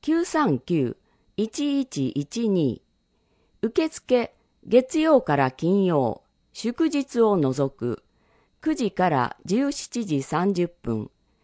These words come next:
場所、健康医療連携課、二階二十五番窓口。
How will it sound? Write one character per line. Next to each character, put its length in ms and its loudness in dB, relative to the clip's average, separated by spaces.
場 160 0
所、 380 0
健 180 2
康 500 4
医 100 0
療 280 6
連 300 2
携 160 -2
課、 320 -4
二 160 2
階 460 0
二 220 2
十 220 4
五 160 0
番 280 2
窓 260 0
口。 440 -8